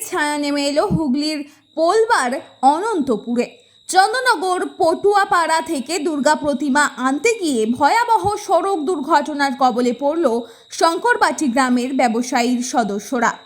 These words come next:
ঘটনায় প্রাণ হারিয়েছেন তিনজন, গুরুতর আহত আরও তিনজন। সূত্রের খবর, শঙ্করবাটি হাই স্কুলে আয়োজিত বারোয়ারির দুর্গাপুজোর প্রতিমা নিয়ে গ্রামে পৌঁছায় ট্রাক,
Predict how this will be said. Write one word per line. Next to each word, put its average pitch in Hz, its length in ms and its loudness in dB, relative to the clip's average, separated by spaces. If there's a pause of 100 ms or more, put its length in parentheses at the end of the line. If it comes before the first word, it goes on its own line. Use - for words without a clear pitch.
(640)
ঘটনায় 339 500 2
প্রাণ 370 320 2
হারিয়েছেন 392 680 -2
তিনজন, 285 600 0
গুরুতর 480 380 2
আহত 269 420 0
আরও 277 540 0
তিনজন। 226 500 -4 (320)
সূত্রের 302 380 0
খবর, 349 380 2 (240)
শঙ্করবাটি 427 680 0
হাই 381 260 0
স্কুলে 381 280 -2
আয়োজিত 330 500 0
বারোয়ারির 311 720 0
দুর্গাপুজোর 415 680 0
প্রতিমা 440 520 0
নিয়ে 302 340 -4
গ্রামে 339 400 0
পৌঁছায় 277 640 -2
ট্রাক, 277 360 -2